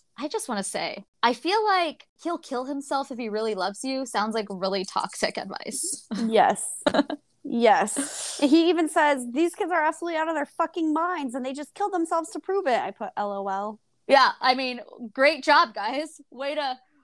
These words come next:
Speaker 1: way to stick it to the man.
Speaker 2: He's talking about just, like, love stories in general in this one. And then how dare he talks about Jimmy Fallon and Drew Barrymore in the Red Sox movie. I can't remember what movie it is, but it's the best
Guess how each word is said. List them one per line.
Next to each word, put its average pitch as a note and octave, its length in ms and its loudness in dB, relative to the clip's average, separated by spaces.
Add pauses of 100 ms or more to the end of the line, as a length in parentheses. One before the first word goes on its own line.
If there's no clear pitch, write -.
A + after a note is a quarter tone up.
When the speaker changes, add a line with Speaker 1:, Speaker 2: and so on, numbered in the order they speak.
Speaker 1:
way C#4 200 -4
to D4 80 -4
stick D#4+ 240 -12
it C4+ 80 -10
to F4+ 60 -8
the C4+ 80 -6
man. C4 480 -4 (220)
Speaker 2:
He's C4 400 -6
talking E4+ 360 -4
about E4 220 0
just, C#4+ 180 -10
like, A#3+ 140 -4
love G#3+ 260 0
stories A3+ 340 -8
in G3+ 160 -8
general G3+ 360 -2
in A3+ 80 -4
this A#3+ 160 -6
one. C4+ 180 -2 (320)
And C#4 100 0
then E4+ 140 2
how E4+ 200 -2
dare B3 260 0
he C#4+ 120 -4
talks C4+ 260 -2
about C#4 200 0
Jimmy A#3 300 -4
Fallon A#3 560 2
and G#3+ 280 0
Drew A3 260 -2
Barrymore A3 440 0
in G#3 100 -4
the F#3+ 100 0
Red F3+ 240 0
Sox C#4 340 2
movie. D#4 320 0
I A#3+ 100 2
can't C#4+ 200 -6
remember D#4+ 360 0
what A3 200 2
movie G#3+ 300 -4
it B3+ 100 2
is, C4+ 260 0
but A3+ 120 -4
it's A3 120 -10
the C#4+ 100 0
best G#3+ 320 2